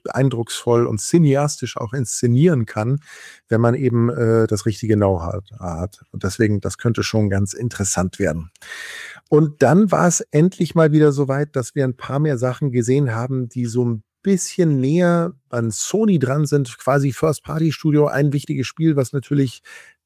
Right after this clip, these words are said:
bald kommen wird im März, Marathon von Bungie. Wir alle wissen ja, Bungie, das sind die Meister von Gunplay, die können wirklich tolles Gunplay machen,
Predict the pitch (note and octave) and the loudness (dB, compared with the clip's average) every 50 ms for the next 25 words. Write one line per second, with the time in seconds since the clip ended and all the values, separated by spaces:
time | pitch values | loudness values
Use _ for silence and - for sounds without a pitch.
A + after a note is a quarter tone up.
0 | _ _ - - E3+ F#3+ F3+ - - - D#3 E3 D#3+ D#3 C#3 C#3 C#3+ D#3+ D#3+ - | _ _ 0 2 2 2 2 -2 -2 0 2 2 2 2 2 2 0 0 -2 -4
1 | - C#3+ B2 A2+ A2+ G#2+ - D3 E3+ - - - - - - _ _ _ _ C3 | -2 0 0 2 2 2 2 0 0 -2 -4 -12 -14 -16 -20 _ _ _ _ 4
2 | D#3 F#3 F3 B2 G2+ - - F2 E2 E2+ - - - - B2+ D#3 F#3 F#3 - _ | 6 6 6 4 2 0 -2 -4 -4 -6 -12 -14 -6 -2 0 0 0 0 0 _
3 | - - F#3+ G#3+ G3 B2+ G#2 F#2 - - - _ - - - - C#3 - B2+ B2+ | 0 2 2 2 2 2 0 -4 -8 -16 -20 _ -20 -20 -20 -20 -8 0 0 2
4 | - C#3+ E3+ F3 D#3 D#3 D#3 - - E3+ D#3 D3+ D3 D3 - A#2+ A#2 D3 E3+ D#3+ | 2 4 2 2 2 0 -4 -4 -4 -4 -2 -2 -4 -4 -4 -2 0 0 2 2
5 | E3+ E3+ E3 E3+ D#3 B2+ - - A2+ - - D3 C3+ - C3+ A#2+ A#2 C3+ D#3 - | 2 0 0 0 -2 -2 0 -2 -2 0 0 -2 -2 0 -2 0 0 0 0 -2
6 | - - D3 - D3 C#3 C3+ B2+ C3 - - B2 A2+ A#2 A#2 D#3 F3 E3+ - - | -2 -6 -4 -2 -2 -2 -2 -2 -4 -6 -8 -6 -2 0 2 2 2 0 0 0
7 | B2 B2+ B2+ - B2 A#2 - - - F3+ G3 G3 D#3+ C3+ C#3+ C#3 - D3 B2 - | 0 0 0 -2 -6 -12 -8 -4 0 2 2 2 4 2 2 2 0 -2 -4 -4
8 | _ - - E3 D#3 C3+ - - C#3+ D3 D3 - D3 C#3+ C3+ C3+ C3+ C3+ - D3 | _ -6 -2 -2 -2 -2 -2 -2 -2 -2 -2 -2 -2 -2 -2 -2 -4 -4 -2 -2
9 | C#3+ | -4